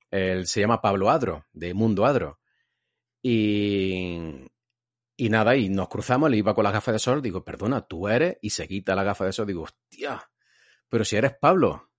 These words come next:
Y entonces, pues nada, estuvimos hablando, "Tío, que te sigo desde hace ya un montón de tiempo", que eres, y, y nosotros acabamos de empezar el canal. Claro, nos vio la cámara con el micrófono y todo, y, y el hombre dijo, "Pues esta gente también va grabando". Y bueno, y al final hablando y hablando, eh,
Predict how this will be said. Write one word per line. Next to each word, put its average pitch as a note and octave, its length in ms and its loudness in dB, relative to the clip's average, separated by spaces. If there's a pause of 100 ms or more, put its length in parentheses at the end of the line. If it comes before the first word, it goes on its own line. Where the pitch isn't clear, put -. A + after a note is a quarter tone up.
(140)
Y G#2+ 80 -6
entonces, G2+ 320 -4
pues F#2+ 160 -6
nada, F#2+ 180 -2
estuvimos G2 380 -2
hablando, A2 340 0
"Tío, A2+ 160 0
que A2+ 140 0
te A#2 100 -4
sigo B2 260 -4
desde A2+ 120 -2
hace A#2 160 -6
ya A#2+ 80 0
un A#2+ 60 2
montón A#2+ 260 0
de C3 120 0
tiempo", A2 460 -2
que A2+ 120 -2
eres, B2 200 0
y, G2 260 -12
y F#2 220 -10
nosotros F#2+ 320 -2
acabamos A2 380 2
de A#2+ 60 4
empezar F2 300 -4
el D#2 140 -10
canal. A2+ 340 -2 (640)
Claro, A2 220 -2
nos F2+ 160 -4
vio G2+ 160 0
la F#2 160 0
cámara G#2+ 460 0
con F#2 200 -4
el F2 140 -4
micrófono G2+ 560 -2
y F2 40 -6
todo, C#3 360 2
y, G2+ 100 -4 (180)
y F2+ 180 -8
el E2 120 -6
hombre F#2 240 -2
dijo, E2 300 -8
"Pues D2 200 -8 (220)
esta - 180 -12
gente F2 240 -12
también F2+ 280 -4
va D#2 120 -12
grabando". G2 460 -8 (640)
Y A2+ 40 -2
bueno, G#2 180 4
y G2+ 60 2
al F2 100 -2
final F#2 300 -4
hablando G#2+ 420 2
y A#2 80 6
hablando, C3 480 6
eh, A2 540 6